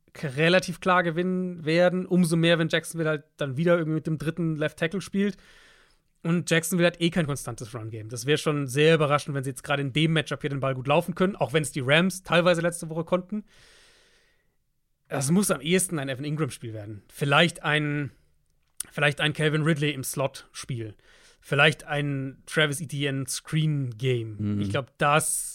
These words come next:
Speaker 1: Screens waren, sind tatsächlich was, womit die Ravens dieses Jahr ab und zu mal was zugelassen haben. Das kann vielleicht ein Mittel für, für Jacksonville sein. Jaguars werfen ja relativ viele Screens und haben mit Etienne auch eine gute Waffe dafür. Aber, ja,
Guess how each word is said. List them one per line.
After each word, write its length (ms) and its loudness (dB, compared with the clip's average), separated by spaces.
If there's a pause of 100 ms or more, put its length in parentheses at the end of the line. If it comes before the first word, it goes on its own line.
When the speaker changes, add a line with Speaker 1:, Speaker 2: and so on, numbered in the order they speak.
Speaker 1:
Screens 420 4
waren, 240 2
sind 140 0
tatsächlich 300 -2
was, 140 -4
womit 200 -4
die 40 -4
Ravens 280 -2
dieses 260 -10
Jahr 140 -2
ab 80 -8
und 80 -8
zu 100 -10
mal 160 -6
was 140 -12
zugelassen 400 -2
haben. 240 -2 (640)
Das 160 -2
kann 140 4
vielleicht 280 2
ein 60 0
Mittel 520 -2
für, 280 0
für 160 -4
Jacksonville 360 -2
sein. 260 0
Jaguars 320 -2
werfen 200 0
ja 100 4
relativ 360 -2
viele 220 0
Screens 440 0
und 120 -6
haben 100 0
mit 140 -2
Etienne 320 -2
auch 80 -4
eine 100 -4
gute 220 -8
Waffe 220 -4
dafür. 360 -2 (1080)
Aber, 400 -6 (420)
ja, 320 -18